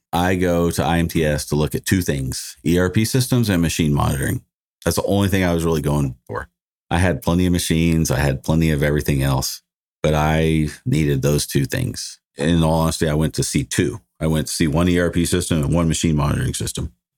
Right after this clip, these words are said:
and was very pleased with the E R P system I found,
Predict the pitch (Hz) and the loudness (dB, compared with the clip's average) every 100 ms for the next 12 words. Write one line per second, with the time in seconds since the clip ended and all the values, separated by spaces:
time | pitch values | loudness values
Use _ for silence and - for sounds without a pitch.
0 | 85 85 80 71 87 90 85 92 87 82 | 0 2 2 2 2 2 0 0 2 0
1 | 80 73 - 73 - 80 82 76 113 - | -2 -4 -2 -2 0 2 2 2 0 2
2 | 107 - 95 87 - 87 85 80 78 | -2 0 0 0 0 0 0 0 -4